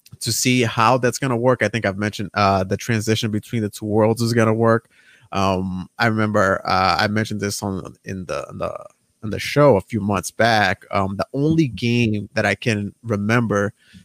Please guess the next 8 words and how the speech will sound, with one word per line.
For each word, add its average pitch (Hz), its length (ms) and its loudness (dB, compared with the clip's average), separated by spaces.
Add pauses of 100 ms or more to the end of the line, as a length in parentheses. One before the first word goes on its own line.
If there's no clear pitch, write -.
(120)
doing 120 280 2
something 101 340 -2
like 92 220 -2
that 95 340 4
was 98 220 -2
Titanfall 110 580 0
two 107 400 0
during, 101 500 -2